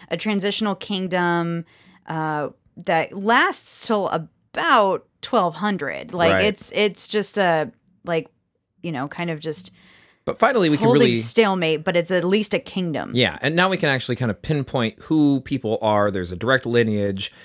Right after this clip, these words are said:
Speaker 1: Mm-hmm.
Speaker 2: There's much more clarity around the, the leaders in Nepal. Their history is finally being recorded in a more consistent fashion, whereas before it was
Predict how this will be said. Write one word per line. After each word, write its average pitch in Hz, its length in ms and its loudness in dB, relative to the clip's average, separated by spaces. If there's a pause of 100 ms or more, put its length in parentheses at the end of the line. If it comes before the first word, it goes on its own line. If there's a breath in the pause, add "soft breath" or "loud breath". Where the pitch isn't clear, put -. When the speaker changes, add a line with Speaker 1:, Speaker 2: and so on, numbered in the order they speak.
Speaker 1:
Mm-hmm. - 100 -16
Speaker 2:
There's 104 260 0
much 139 340 0
more 120 140 2
clarity 117 500 2
around 98 540 0
the, 98 300 -2
the 101 140 -4
leaders 123 420 2
in 101 100 -2
Nepal. 87 480 -4 (560 soft breath)
Their 117 200 2
history 139 320 0
is 113 100 -2
finally 135 320 2
being 113 180 0
recorded 107 360 0
in - 20 -6
a 101 100 -4
more 101 140 0
consistent - 580 -4
fashion, 90 440 -4
whereas 85 240 -4
before 160 480 4
it 123 180 0
was 104 400 2